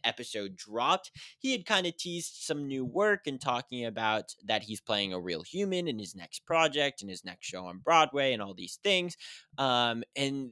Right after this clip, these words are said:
the, <laughs> he had announced it the day that we dropped our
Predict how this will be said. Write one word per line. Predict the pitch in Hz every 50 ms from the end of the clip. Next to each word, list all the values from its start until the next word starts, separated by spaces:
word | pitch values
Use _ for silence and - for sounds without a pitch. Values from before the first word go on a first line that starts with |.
| 120 117
the, | 131
<laughs> | 127 - 156 185
he | 170
had | 165 - 147 143 160
announced | 156 170 147 139 156 170 208 208 - - - 135
it | 127 120 - -
the | 131
day | 131 131 - 131 131 131 131 131
that | 120 123 104
we | 123 131
dropped | 127 113 131 120 123 - - 127
our | 120